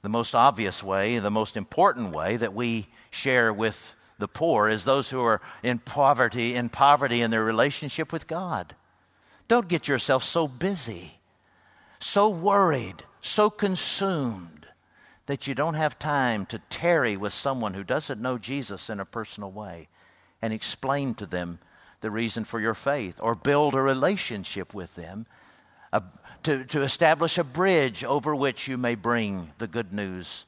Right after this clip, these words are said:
of Christ. Well, let me give some very, very specific applications, because, not because I'm, uh, the, the, the effort is not this morning to make you feel guilty. It's, I know that this church is so motivated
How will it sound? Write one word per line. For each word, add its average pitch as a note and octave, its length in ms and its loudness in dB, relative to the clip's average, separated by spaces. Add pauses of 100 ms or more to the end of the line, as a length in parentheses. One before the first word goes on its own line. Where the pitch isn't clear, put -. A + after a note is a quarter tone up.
(260)
of - 160 -8
Christ. D2+ 520 -16 (1400)
Well, B2+ 120 2
let C3+ 100 2
me C3 60 0
give A#2+ 200 2
some G2+ 280 -4 (360)
very, B2 440 2 (340)
very A2 500 4
specific A#2+ 680 -4
applications, A2+ 840 -2 (360)
because, B2+ 580 4 (320)
not C#3+ 240 4
because B2 540 2 (880)
I'm, A#2+ 200 0
uh, G#2 320 2
the, A2 200 -4
the, G#2+ 240 -6
the A2+ 340 -6
effort C3+ 240 0
is G#2 140 -2
not B2 220 0
this - 180 -4
morning A2+ 300 -2
to G#2 60 -6
make A2+ 260 -2
you G#2 60 -6
feel A2 340 0 (300)
guilty. A2+ 520 0
It's, A#2 200 -2
I C#3+ 220 4
know B2 360 4
that G#2 180 0
this E3+ 240 0
church C#3+ 400 0
is A#2 100 -4
so E3+ 240 0
motivated B2+ 800 -2